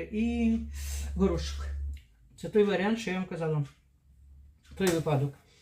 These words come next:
коли картопля вже ось зовсім м'якенька, вже майже готова. Тому я віддвигаю,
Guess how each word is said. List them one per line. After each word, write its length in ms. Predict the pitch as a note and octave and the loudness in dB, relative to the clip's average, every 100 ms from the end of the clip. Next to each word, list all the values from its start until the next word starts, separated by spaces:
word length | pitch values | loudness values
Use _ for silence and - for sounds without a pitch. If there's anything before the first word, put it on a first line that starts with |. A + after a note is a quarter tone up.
| - - | -20 -4
коли 200 | G3 F3+ | 2 2
картопля 520 | - - F#3 - D#3+ | 2 2 2 4 4
вже 200 | D3 D3+ | 4 4
ось 240 | D#3 C#3 D#3 | 2 2 0
зовсім 500 | D#3+ C#3 - D3 C#3 _ - _ - | 2 0 0 -2 -4 _ -20 _ 2
м'якенька, 640 | E3+ - D#3 F3+ B3+ D4 - - - - - A3 | 2 4 2 2 0 -2 -2 -14 -20 -20 -12 -4
вже 220 | E3+ F3+ | 0 2
майже 320 | E3 D3+ D3 | 4 4 4
готова. 460 | D3 D3 A3 B3+ - - - - - - - - - - - | 2 4 4 4 2 -6 -20 -20 -8 -8 -8 -14 -14 -16 -10
Тому 300 | F#3 D#3+ D#3+ D#3 - - - - - - - - - - - - - E3+ | -4 0 0 -2 -8 -20 -20 -20 -2 2 2 0 -4 0 0 2 2 2
я 180 | C#3+ C#3+ | 2 2
віддвигаю, 760 | G3+ C3+ D#3 D3 C#3 F#3 | 0 0 2 2 2 2